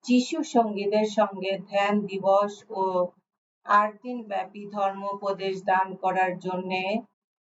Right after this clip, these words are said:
সুখ্যাতি লাভ করেন। কিন্তু হঠাৎ ত্রিশ বছর বয়সে তিনি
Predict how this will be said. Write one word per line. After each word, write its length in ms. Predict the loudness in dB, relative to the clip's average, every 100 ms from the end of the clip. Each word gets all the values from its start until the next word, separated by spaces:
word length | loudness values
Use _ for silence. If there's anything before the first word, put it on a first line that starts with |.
| _
সুখ্যাতি 800 | -12 0 0 4 4 4 2 0
লাভ 240 | 2 2 0 -2
করেন। 640 | 0 2 2 2 0 -2 -14 _ _ _ _ _ _ _ _ _ _
কিন্তু 420 | -6 -4 0 0
হঠাৎ 680 | 0 4 4 6 2 0 _
ত্রিশ 280 | -4 -4 -2
বছর 440 | 0 0 2 0 4
বয়সে 560 | 4 4 4 -2 -4
তিনি 560 | 2 2 2 0 0